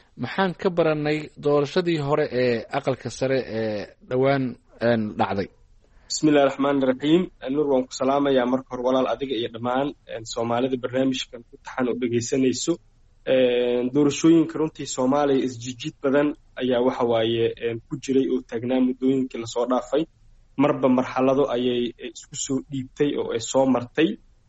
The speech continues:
Speaker 2: Een, waxaan aragnay in waxa waaye doorashooyinkii aqalka sare, een, in waxa waaye muddadii loogu talagalay ka badan ay qaadatay, iyadoo markaas loo baahnaa konton iyo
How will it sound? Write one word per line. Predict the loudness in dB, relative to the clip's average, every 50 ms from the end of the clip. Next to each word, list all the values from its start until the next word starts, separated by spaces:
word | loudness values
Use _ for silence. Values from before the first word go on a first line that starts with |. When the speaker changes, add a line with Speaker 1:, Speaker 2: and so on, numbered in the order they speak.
| _ _ _ _ _ -8 -2
Speaker 2:
Een, | 0 0 2 2 0 0 0 0 0 0 0 0
waxaan | -2 -2 0 0 0 0 2
aragnay | 2 0 0 2 2 4 4 4 4 4 2 -2 -4 _
in | -8 -6 -4 -4 -2 -2
waxa | -2 -2 0 -2 0
waaye | 2 2 2 0 0
doorashooyinkii | -2 -2 -2 -2 -2 -2 -2 0 0 2 2 0 0 -2 -6 -2 0 2 2 2 0 -8 -18 -20 _ _ -20 _ _ _ -4
aqalka | -4 -4 -4 -2 -2 -2 -2 -2 -6 -12
sare, | -12 -12 -8 -4 0 2 4 4 4 2 0 _ _ _ _ _ _ _ _ _ -8
een, | -6 -6 -4 -4 -4 -4 -4 -6 -6 -4
in | -2 0 0
waxa | 0 0 2 2
waaye | 4 4 6
muddadii | 4 4 4 2 0 0 2 2
loogu | 2 2 2 2 -2
talagalay | -2 -2 -2 -2 -2 -2 -2 -4 -4 -2
ka | -4 -4
badan | 0 0 0 2 0 -2
ay | -2 -4 -8
qaadatay, | -4 -2 -4 -2 -2 -4 -6 -4 -4 -4
iyadoo | 0 0 0 2 2 0
markaas | 0 0 -4 -2 -4 -6 -6 -4 -2
loo | 0 0 2
baahnaa | 2 0 -2 0 0 -2 -2
konton | -2 -6 -8 -6 -4 -6 -6
iyo | -4 -4 -2 -2 0 -2 -2 -4